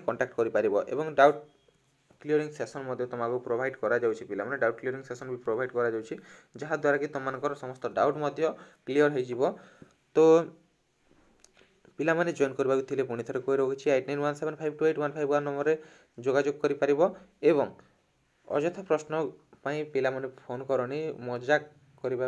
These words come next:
ପାଇଁ ବି କିଛି ପିଲା ଫୋନ୍ ଫାନ୍ କରୁଛନ୍ତି, ତ ପ୍ଲିଜ୍ ସେମିତି କରନ୍ତୁନି। ଯେଉଁମାନେ କେବଳ ଜଏନ୍ କରିବାକୁ ଚାହୁଁଛନ୍ତି, ସେଥିପାଇଁ ମୁଁ ନମ୍ବରଟା ଦେଉଛି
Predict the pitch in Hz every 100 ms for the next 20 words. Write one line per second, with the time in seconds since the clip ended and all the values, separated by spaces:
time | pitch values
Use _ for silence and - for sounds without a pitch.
0 | 127 127 147 139 120 - 131 123 120 127
1 | 127 120 107 104 101 147 147 160 - -
2 | _ _ 147 147 - 110 117 104 104 110
3 | 143 208 - _ - 123 135 135 147 147
4 | 123 123 110 120 135 147 151 147 143 143
5 | 139 143 113 - - 110 104 104 101 -
6 | 98 117 135 -